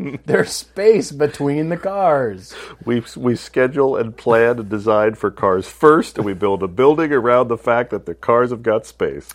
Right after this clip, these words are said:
Speaker 2: I mean, no slight to architects anywhere. I just think some of these projects I see, it's like, really? Like, that's the space you gave me for my car?
Speaker 1: They got done and then decided on cars. That certainly does happen, I think.
Speaker 2: And
Speaker 1: Yeah.
Speaker 2: that really just, it varies by continent. It's amazing.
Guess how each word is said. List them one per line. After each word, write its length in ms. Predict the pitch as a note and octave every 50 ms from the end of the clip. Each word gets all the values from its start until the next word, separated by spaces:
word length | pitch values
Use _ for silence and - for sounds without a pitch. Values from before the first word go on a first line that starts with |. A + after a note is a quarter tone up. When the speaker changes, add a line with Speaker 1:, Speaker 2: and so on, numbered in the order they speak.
| -
Speaker 2:
I 140 | - A#2+ B2+
mean, 280 | B2 B2+ B2+ B2+ B2+ B2+
no 160 | C3 C3 C3+
slight 300 | C3 - C3+ B2+ A2+ G#2+
to 80 | - C3
architects 540 | F2+ G2+ F#2+ - G#2+ - - G2 F#2+ - - -
anywhere. 420 | G2 G2+ G2+ F#2+ F#2 F#2 F2 E2+
I 80 | F2 F2+
just 340 | F#2+ G2 G2+ F#2 - - _
think 260 | - A#2 G#2 G2 F#2+ _ _ -
some 160 | - - C3+
of 60 | C#3+ C#3
these 100 | A#2 -
projects 420 | - - C3 C3+ B2 A#2+ A2 -
I 80 | A2 G#2+
see, 220 | - - B2 A#2
it's 200 | A2 - - -
like, 120 | - - - - _ _ _ _ _ _ _ _ _ -
really? 580 | D3+ G3 B3+ D4+ E4+ F4+ F4 D#4 D4 G3+ - - _ _ _ -
Like, 220 | - G#3+ G#3 D#3+ - _ _ _ _ _ _ _ _ _ - -
that's 320 | - A3 C#4 D4 - -
the 100 | - C4
space 440 | - - - F#3+ G#3+ B3 A#3 - -
you 60 | D#3+
gave 280 | C3+ B2+ D#3+ F#3 G#3+ A3+
me 140 | B3+ B3+ G#3+
for 180 | - - F#3
my 220 | F#3+ F#3+ F3+ F3 -
car? 340 | - D#3+ E3 E3 E3+ E3+ -
Speaker 1:
They 80 | B2+
got 240 | B2+ C3 B2 A#2 A2+
done 220 | B2 A#2+ A#2 A2
and 100 | A2+ G2+
then 80 | G#2+ G2+
decided 400 | G#2+ - - A2 G2 G2 G2 F#2
on 140 | F#2 F2 F2+
cars. 320 | - G2+ F#2 F#2 F#2 F2+
That 180 | - D#3 F#3 -
certainly 280 | E3+ D3 B2 A2+ G#2
does 180 | F#2 F#2+ F2 D2+
happen, 320 | - E2 D#2 - D#2+ D2+ D#2+
I 80 | D#2+
think. 220 | D#2 - D#2+ D#2+ -
Speaker 2:
And 160 | B2 A#2 A2+
Speaker 1:
Yeah. 80 | A2+ A2+ A2+
Speaker 2:
that 60 | -
really 280 | G2 A#2 A#2 B2 B2 A#2+
just, 220 | A2+ B2 - - - - - - _ -
it 120 | A2+ G#2
varies 360 | G2+ A2+ A2+ A#2 A#2+ B2 A#2+
by 200 | A#2+ C3 C3 C3+
continent. 580 | B2+ - C#3+ E3+ F#3+ F#3+ C3+ C3 C3 C3+ - _ _
It's 160 | - G#2+ - -
amazing. 420 | A#2+ C3+ D#3 E3 D#3+ C#3 C#3 D3